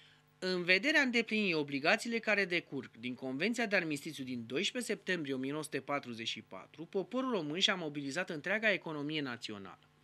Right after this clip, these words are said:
Întreaga producție a țării a fost adaptată la necesitățile care rezultă din această convenție și toatele mijlo-, și toate mijloacele financiare au fost alocate pentru plata obligațiilor cerute de îndeplinirea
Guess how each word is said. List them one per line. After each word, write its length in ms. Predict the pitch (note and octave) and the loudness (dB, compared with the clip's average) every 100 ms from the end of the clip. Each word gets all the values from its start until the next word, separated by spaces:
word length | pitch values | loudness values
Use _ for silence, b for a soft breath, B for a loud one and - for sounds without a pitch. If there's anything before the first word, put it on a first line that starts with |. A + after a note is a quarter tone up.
| B B B | B B B
Întreaga 440 | B2+ C3 G3+ C#4 | -8 4 4 6
producție 460 | C4 A3 F#3 F#3+ E3 | 4 2 0 -2 -2
a 60 | B2+ | -2
țării 240 | - D#3+ | -2 2
a 80 | G#3 | 2
fost 220 | - F3 | 0 -4
adaptată 420 | E3 D3 E3+ E3 | -4 -2 -4 -2
la 100 | D#3+ | -2
necesitățile 680 | C#3+ C3+ C3+ B2 D3 D3 F3 | 0 -2 -6 -6 -6 -4 -6
care 200 | E3+ C#3+ | -2 -2
rezultă 340 | C3+ C3 D3 | -4 -6 -6
din 140 | C#3 B2 | -6 -4
această 360 | A#2 C#3 - | -4 -6 -6
convenție 760 | A#2+ - A2 A2+ G#2 G2+ C#3+ G3+ B B B | -10 -10 -10 -10 -10 -4 -4 -4 B B B
și 120 | G3 | -2
toatele 320 | A3 B3+ C#4 | 0 0 2
mijlo-, 320 | B3 F#3+ A#3 - | 4 4 2 2
și 200 | - D3 | 2 2
toate 320 | F#3+ A#3 D3 | 2 4 2
mijloacele 500 | C3 A#2+ D3 C#3+ B2+ | -2 0 0 0 -2
financiare 500 | - B2 A#2 D#3 G#3+ | -4 -6 -2 0 0
au 80 | G3 | 0
fost 220 | F#3+ F3+ | -4 -2
alocate 520 | D3 B2 E3+ F#3+ G#3 | -4 -2 -2 -2 -4
pentru 300 | - E3+ C#3+ | -2 -4 -4
plata 440 | B2 D3 F#3+ A#3 | -2 -2 2 4
obligațiilor 680 | G#3 D#3 C#3 B2+ C3+ - F#3 | 2 0 -2 0 -2 0 0
cerute 340 | F#3+ D3 C#3+ F3+ | 2 2 2 -2
de 100 | D#3+ | -2
îndeplinirea 560 | C#3 C#3 B2 C#3+ F3 | -4 -4 -2 0 -2